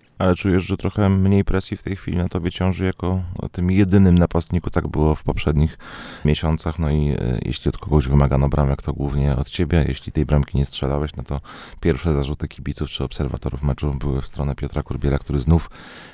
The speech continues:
nie strzelił. Teraz jest dwa z dwóch i, e, poza tym, że na boisku ta odpowiedzialność, e, dzieli się na dwa, tak jak mówisz, możecie się uzupełniać. E, jeden, a ściąga na siebie obrońców, drugi wtedy jest w korzystniejszej sytuacji, żeby oddać strzał, no to też pewnie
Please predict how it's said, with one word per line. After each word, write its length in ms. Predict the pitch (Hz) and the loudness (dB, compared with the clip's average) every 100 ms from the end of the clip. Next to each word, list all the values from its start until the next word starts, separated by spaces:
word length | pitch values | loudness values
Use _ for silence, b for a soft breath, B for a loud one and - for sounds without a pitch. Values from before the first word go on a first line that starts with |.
| B | B
nie 100 | 78 | -4
strzelił. 300 | - 85 85 | -2 -2 0
Teraz 260 | 87 85 90 | 0 0 0
jest 120 | 80 | 0
dwa 120 | 82 | 0
z 60 | 71 | 0
dwóch 380 | 73 135 - - | 2 2 2 -6
i, 300 | 123 123 120 | -2 -2 0
e, 220 | 69 85 85 | 0 0 0
poza 200 | 107 95 | 2 2
tym, 400 | - 90 87 87 87 | 2 0 2 2 0
że 160 | 80 85 | 0 2
na 120 | 87 | 2
boisku 380 | 98 120 - - | 4 2 2 -2
ta 100 | 73 | -2
odpowiedzialność, 880 | 73 - 73 71 73 67 - - 67 | -4 -6 -4 0 2 0 -4 -12 -6
e, 320 | 71 69 71 76 | -2 -2 -2 -4
dzieli 320 | 73 80 82 78 | 0 2 2 2
się 160 | 85 | 2
na 140 | 78 73 | 2 2
dwa, 440 | 69 73 76 82 - - | 0 0 2 0 -4 -6
tak 140 | - | -4
jak 160 | 76 78 | -4 0
mówisz, 300 | 71 62 64 | 0 0 -2
możecie 260 | 71 69 | -2 -2
się 120 | 67 | -2
uzupełniać. 680 | 64 71 - 73 73 78 - B B B B B - | -2 -2 2 2 4 0 -2 B B B B B -4
E, 220 | 65 57 | -2 -2
jeden, 300 | 69 76 65 | 0 2 2
a 160 | - 62 | 0 -4
ściąga 360 | - 82 76 71 | -2 2 4 4
na 100 | 73 | 2
siebie 240 | 67 73 | -2 -4
obrońców, 380 | 69 73 71 69 | 0 0 0 -2
drugi 240 | 71 73 | -2 -2
wtedy 320 | 71 67 65 | -2 -2 0
jest 140 | 65 - | -2 -4
w 60 | |
korzystniejszej 540 | - 71 69 76 - 76 | -2 -2 0 0 0 -4
sytuacji, 460 | - 69 71 71 | -4 -2 -2 -2
żeby 280 | 65 67 73 B B B B - | -4 0 0 B B B B -6
oddać 440 | 69 71 71 - | -4 -2 -2 -2
strzał, 320 | - - 71 | -6 0 4
no 100 | 80 | 4
to 100 | 82 | 2
też 140 | 73 - | -4 -2
pewnie 300 | - 80 | 0 2